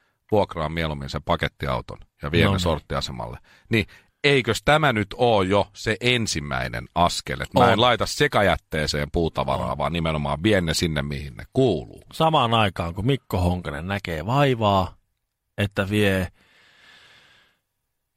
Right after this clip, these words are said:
Speaker 2: puutuolit puun keräyspisteeseen, niin minä heitin, myönnettäköön, maitopurkin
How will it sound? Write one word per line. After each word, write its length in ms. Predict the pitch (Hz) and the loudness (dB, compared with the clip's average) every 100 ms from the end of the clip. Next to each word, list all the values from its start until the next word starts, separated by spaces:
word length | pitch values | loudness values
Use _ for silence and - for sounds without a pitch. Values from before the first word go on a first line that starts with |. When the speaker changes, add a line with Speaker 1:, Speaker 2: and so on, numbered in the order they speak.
| _ _ _ _ _ | _ _ _ _ _
Speaker 2:
puutuolit 1300 | 147 147 147 135 131 139 - _ - 123 123 120 117 - - | 2 4 6 6 4 2 -2 _ -2 2 4 4 2 0 2
puun 380 | 131 127 117 | 4 4 2
keräyspisteeseen, 1400 | 98 113 107 101 - 165 - - 127 117 120 113 110 110 85 - _ _ _ _ _ - | 2 4 4 2 2 0 0 0 2 2 2 2 2 0 -4 -10 _ _ _ _ _ -8
niin 140 | 98 | -2
minä 380 | 107 139 131 117 | 0 2 2 2
heitin, 640 | 110 110 104 98 95 90 - - _ _ _ _ _ _ _ _ _ _ _ _ _ _ _ _ _ _ _ _ _ _ | 2 2 2 0 -2 -4 -8 -20 _ _ _ _ _ _ _ _ _ _ _ _ _ _ _ _ _ _ _ _ _ _
myönnettäköön, 880 | 127 113 113 143 - 147 156 135 120 | 0 2 4 2 0 2 4 6 4
maitopurkin 1000 | 117 127 127 127 117 135 117 107 110 92 | 4 4 4 2 0 0 0 0 0 0